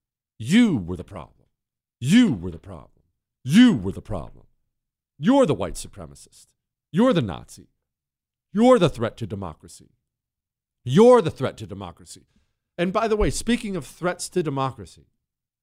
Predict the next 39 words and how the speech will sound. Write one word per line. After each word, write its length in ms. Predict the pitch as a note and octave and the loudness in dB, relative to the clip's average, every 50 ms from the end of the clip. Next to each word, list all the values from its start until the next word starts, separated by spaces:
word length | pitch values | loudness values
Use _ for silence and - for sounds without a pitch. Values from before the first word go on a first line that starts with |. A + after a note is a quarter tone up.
| _ _ _ _ _ _ - | _ _ _ _ _ _ -6
remember, 420 | - D3+ F3 A3+ A#3 F#3+ C3 A#2+ - _ _ _ _ _ _ _ - | -4 0 2 2 2 2 0 -4 -6 _ _ _ _ _ _ _ -2
we're 140 | A#2+ C3+ C#3+ | 0 0 2
not 180 | C3+ C#3+ D3+ D#3 | 2 2 2 2
a 60 | D#3+ | 2
democracy 520 | D#3+ D#3+ D3 B2 A#2+ - - A2 - - | 0 2 2 0 0 -2 -4 -6 -4 -2
and 100 | B2+ B2+ | -2 -2
we're 40 | A#2+ | -2
not 160 | A#2 A#2+ C3+ | -2 -4 -6
supposed 360 | - - - A#2+ G#2+ G2+ - - | -8 -6 -4 -4 -4 -4 -8 -12
to 60 | F#2+ | -14
be, 240 | D#2+ F2 E2 E2+ G2 | -14 -12 -14 -12 -14
but 180 | G#2 - A2+ - | -12 -12 -10 -10
the 60 | A#2 | -10
communists 600 | - - A2+ A2 G#2+ G#2+ G#2+ A2 A2+ - - - | -8 -6 -4 -4 -2 -2 -2 -2 -4 -4 -4 -6
use 160 | G#2+ G#2+ G2+ | -6 -4 -4
this 180 | C3 C3+ - A2+ | -4 -4 -4 -4
language 340 | G#2+ G#2+ G#2+ A2+ B2 - | -4 -4 -2 -4 -4 -2
on 160 | B2 A#2+ C#3 D3 | -2 -2 -2 -4
purpose. 600 | - - - E2 - - D#2+ E2+ - - - _ _ _ _ _ _ _ - | -6 -12 -14 -14 -14 -14 -20 -20 -20 -20 -20 _ _ _ _ _ _ _ -8
So 140 | - - D3+ | -2 0 2
they've 180 | - C3 A#2+ | 2 2 0
used 260 | A2 B2+ C3+ B2 - | 0 0 0 0 0
that 140 | B2 A2 G#2+ | 0 0 0
over 240 | A#2 A#2 A2+ A2+ B2 | 0 0 0 0 0
and 120 | A2+ A2+ | 0 2
over 200 | A2+ A#2 G#2 A2+ | 0 0 0 -2
and 80 | G#2+ G#2 | -2 0
over 200 | A2 A#2+ A2 A2 | 0 0 0 -2
again 160 | G2 G2+ F#2+ | -4 -4 -6
to 80 | F#2 F#2 | -6 -6
try 200 | - - A#2 G2+ | -4 -4 -4 -4
to 80 | F2+ | -4
talk 360 | F2+ - - B2+ A#2+ - - - | -8 -4 -2 -2 -2 -2 -4 -10
the 80 | G2+ | -8
right 260 | F2 G2+ G#2+ A2+ A2 | -4 -2 -2 -2 -2
into 160 | G#2+ G2 E2+ F#2 | -4 -8 -10 -12
using 400 | E2+ F2 G#2 A2+ G#2+ - A2+ F2 | -12 -8 -6 -6 -6 -6 -8 -12
that 200 | E2+ D#2+ D2+ _ | -12 -14 -18 _
language. 520 | C#2+ C2+ B1+ C2 C2+ C2+ D#2 G2 - - | -20 -20 -20 _ _ -20 -20 -20 -20 -20